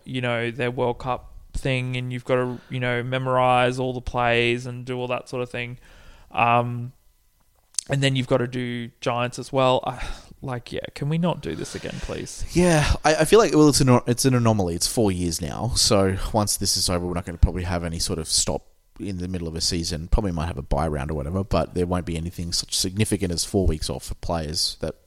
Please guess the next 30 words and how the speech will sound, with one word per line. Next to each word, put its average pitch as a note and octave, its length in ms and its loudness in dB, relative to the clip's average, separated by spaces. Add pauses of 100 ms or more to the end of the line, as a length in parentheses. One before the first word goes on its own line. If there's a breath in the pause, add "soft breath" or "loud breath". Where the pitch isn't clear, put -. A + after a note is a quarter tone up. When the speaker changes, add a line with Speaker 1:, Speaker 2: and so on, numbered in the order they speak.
Speaker 2:
are F2+ 80 0
repping E2+ 340 0
for - 80 -6
their D2+ 120 -4
countries. D#2+ 440 -4 (520 loud breath)
I - 80 2
feel D#3 180 8
like C#3+ 260 6 (2500)
Bassett A#2+ 380 2
just G#3 160 2
looked A2 140 2
out E2 100 0
of - 60 -4
sorts. - 640 0
I A#2 60 6
don't A2 80 4
know. G#2 180 4
I - 80 2
feel E3 140 6
like C#3+ 160 2
she - 160 4
shot A#3 200 6
twenty F3+ 200 2
from C#3+ 120 -2
twenty-two, G2+ 400 0
so - 140 -2
that's B3+ 120 4
not G3+ 100 2
too - 80 2
bad. - 280 -4